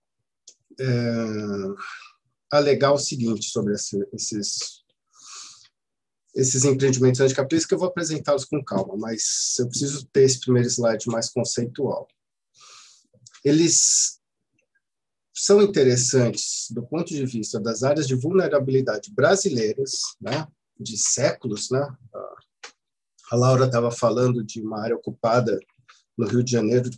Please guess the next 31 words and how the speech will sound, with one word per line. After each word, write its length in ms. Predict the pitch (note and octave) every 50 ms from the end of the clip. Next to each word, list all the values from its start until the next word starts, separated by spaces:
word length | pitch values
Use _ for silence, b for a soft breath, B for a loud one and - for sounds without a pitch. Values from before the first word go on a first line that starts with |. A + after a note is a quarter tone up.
| _ -
há 60 | -
séculos, 680 | A#2+ - - - - - - - - - G#2+ G2+ - -
né? 180 | B2+ B2+ C3 - _ _ _ B B B B B B B B B B - _ _ _ _ _
Por 440 | - A2 G#2+ G#2+ G#2+ G#2+ G#2+ G#2+ G#2
população 640 | G#2 - B2 - - C3 A#2 A2 G#2+ - - B2 A#2 - _
pobre, 880 | - A2 A2+ C3 C#3+ C3 A#2+ - A#2 A2+ A2+ A2 G#2+ G#2+ G#2 G2+ G2+ G#2
ou 260 | G#2 G#2+ G#2+ A2+ A2+
excluída, 800 | A#2 - - - - A2+ G#2+ G#2+ A#2 B2+ C3+ C#3 C3+ B2 A2+ A2
ou 240 | A2 G#2+ G#2+ G#2+ A2
renegada, 1000 | G2+ - A#2 A2+ A2+ G#2+ - A2+ A2 A#2+ C3+ C#3 C3 A#2+ A2 A2 G#2 G2+ G2 G2 _ _ _ _ _ _ _ _ _ _ _ _ _ _ _ - -
mal 240 | A2+ A#2+ A#2+ A#2+ A#2+
inserida 580 | A#2+ A#2 - B2+ A2+ G2 A#2 A#2+ C3 C3 B2+ A2
no, 220 | G2+ G2 F#2+ F#2 -
no 140 | - - G#2 G#2 -
Rio 120 | G#2+ F#2+
de 80 | G2 -
Janeiro. 360 | B2+ B2+ A#2+ A#2 C3 D3+ - - _ _ B B B B B B B B B B _ _ _ _ _ _ - -
São 160 | - F#3 G3
relevantes 560 | G3+ G3 G3 E3 C#3+ B2+ B2 A#2+ A#2 - - -
para 480 | - - A#2 A2 A2 G#2+ G#2+ G#2 G2+
nossas 640 | G2 A#2 B2 D3 E3+ - - - C3 A2+ G#2 - -
vulnerabilidades, 1200 | - A#2+ A#2 A2+ A2 A2 A2+ G2+ F#2+ G2+ G2 G2+ - A#2 B2 C3+ C#3 B2+ A2 G#2 - G#2 G2+ -
as 120 | A#2 A2 -
cooperativas 1120 | - - B2+ - A#2 F#2+ - G#2 - - A2 G#2+ G#2+ G2+ - - - - - - - - -
do 180 | G#2+ A#2 C#3 D3+
Uruguai 540 | D3+ B2+ A2+ G2 G2 A2+ A#2+ C#3 C3 A2
de 120 | F#2+ - A2+
habitação, 720 | G2 - - - - G#2+ G2+ - - - D3 D3+ D3 C3 C3+
porque 300 | C#3+ C3+ B2+ - - D3
elas 300 | D3 D#3 D3+ D3 - -
formam 540 | - - D3 D3+ D#3 D#3 D#3+ D#3 D#3 D3+